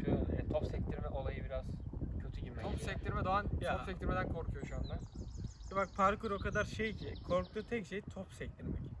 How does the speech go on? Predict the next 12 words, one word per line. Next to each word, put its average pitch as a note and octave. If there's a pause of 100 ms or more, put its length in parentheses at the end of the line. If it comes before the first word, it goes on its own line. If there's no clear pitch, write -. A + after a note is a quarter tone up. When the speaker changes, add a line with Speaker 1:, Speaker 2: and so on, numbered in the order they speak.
(600)
Speaker 1:
Evet. -
Speaker 3:
Hiç -
öyle A3
Speaker 2:
Senin, G#3
Speaker 3:
düşün-, B3+
Speaker 2:
senin B3
Speaker 3:
düşün. A3+
Speaker 2:
duyguların F3+
ne? A#3+ (460)
Speaker 3:
Kanka C4
ben D4
yaparım. B3+